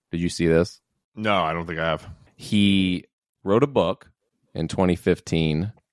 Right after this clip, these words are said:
Speaker 1: called Forty Days of Directions, Life Lessons from the Talented Ten. So he, in his book, he has a chapter. It's entitled Women, Men, Man's Greatest Distraction.
Speaker 2: Hmm.
Speaker 1: Not great.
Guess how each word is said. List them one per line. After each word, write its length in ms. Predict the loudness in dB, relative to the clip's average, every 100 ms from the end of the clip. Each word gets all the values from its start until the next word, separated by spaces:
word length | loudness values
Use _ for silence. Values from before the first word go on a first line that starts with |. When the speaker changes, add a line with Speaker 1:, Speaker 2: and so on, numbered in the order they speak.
| _ _ _ -2
Speaker 1:
called 340 | 2 2 0
Forty 340 | 0 2 2
Days 300 | 0 0 0
of 80 | -2
Directions, 720 | -2 0 -2 -4 -6 -6 -12 -4
Life 280 | 0 0 0
Lessons 380 | -2 -2 -8 -6
from 140 | -6
the 80 | -6
Talented 520 | -6 -6 -6 -8 -10
Ten. 360 | -8 -8 -8 -12 _ _ _ -8
So 120 | -6 -4
he, 180 | -6 -2
in 180 | 0 2
his 240 | 0 0
book, 300 | 2 2 0
he 140 | -6 -2
has 220 | -2 -4
a 60 |
chapter. 880 | -6 0 0 0 -4 -6 -4 -6 -10 _ _ _ _ _ _ -12
It's 160 | -4
entitled 640 | -4 0 0 2 0 -4 -10 _ _
Women, 640 | 0 4 4 2 -2 -6 -10 _ _
Men, 600 | -4 2 4 4 2 0 -2
Man's 420 | 0 2 2 0
Greatest 440 | 0 2 2 0 -6
Distraction. 720 | -6 -2 -2 -2 -8 -12 -14 -18 _ _ 0
Speaker 2:
Hmm. 300 | 2 2 0 -8 _ _ _ _ _ _
Speaker 1:
Not 340 | -4 -2 0
great. 360 | 2 2 2